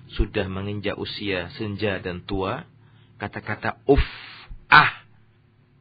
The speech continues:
wala tanharhuma,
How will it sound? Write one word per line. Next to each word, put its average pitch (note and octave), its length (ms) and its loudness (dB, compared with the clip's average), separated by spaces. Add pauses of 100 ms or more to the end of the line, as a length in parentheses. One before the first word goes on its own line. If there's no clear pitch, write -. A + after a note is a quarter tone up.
(1400)
wala C3 320 -2
tanharhuma, G#2 880 -2